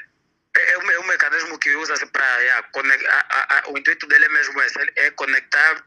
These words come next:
a plataforma, a plataforma nativa pra, pra o frame-, pra o framework e do framework pra plataforma nativa. Por exemplo, eu, eu,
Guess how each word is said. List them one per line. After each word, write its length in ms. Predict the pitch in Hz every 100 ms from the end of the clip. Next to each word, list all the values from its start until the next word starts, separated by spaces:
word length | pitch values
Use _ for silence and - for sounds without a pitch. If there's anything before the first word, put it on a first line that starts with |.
| _ - -
a 80 | 135
plataforma, 640 | 139 - - 165 165 156 -
a 100 | 131
plataforma 520 | 139 139 - 170 165
nativa 540 | 147 139 - 147 131 127
pra, 440 | 131 123 117 113 - - - - -
pra 140 | 127
o 40 |
frame-, 480 | 123 143 147 139 151 -
pra 120 | 131
o 40 | 127
framework 760 | 143 151 147 139 147 160 - - -
e 180 | 139 135
do 100 | 135
framework 440 | 131 147 156 151 147
pra 200 | 139 131
plataforma 560 | - 127 - 143 139 143
nativa. 420 | 139 - 117 - - - - - -
Por 120 | 147
exemplo, 260 | 175 - 196
eu, 220 | 180 202
eu, 200 | 190 -